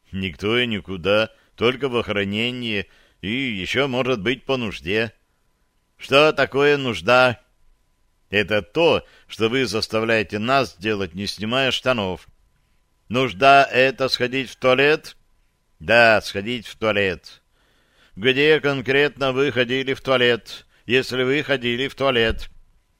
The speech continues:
«Да разве упомнишь, мало ли где». «Встаньте там, где вы находились, где находился каждый. Пусть каждый вспомнит, где он стоял или сидел,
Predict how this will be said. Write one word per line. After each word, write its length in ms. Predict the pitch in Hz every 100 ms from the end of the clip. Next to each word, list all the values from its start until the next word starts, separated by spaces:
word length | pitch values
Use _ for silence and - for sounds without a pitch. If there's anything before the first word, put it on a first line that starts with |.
| _ _ -
«Да 100 | 131
разве 320 | 135 117 117
упомнишь, 640 | 113 101 110 120 110 76
мало 260 | 95 110 123
ли 140 | 123
где». 300 | 120 107 135 _ _ _ _ _ _ _ _ _
«Встаньте 560 | - - 151 160 135 143
там, 340 | 147 143 147
где 240 | 131 135 139
вы 140 | 139
находились, 840 | 139 123 127 123 120 117 - - _ _ _ -
где 300 | 104 139 156
находился 580 | 147 127 127 147 -
каждый. 680 | 131 131 123 110 98 117 117 _ _ _ _
Пусть 320 | - 143 147 -
каждый 460 | 143 147 110 139
вспомнит, 640 | 123 - 135 139 135 131 110
где 180 | 135
он 80 | 151
стоял 560 | 127 - 127 131 135 135
или 140 | 127
сидел, 500 | 110 113 104 127 156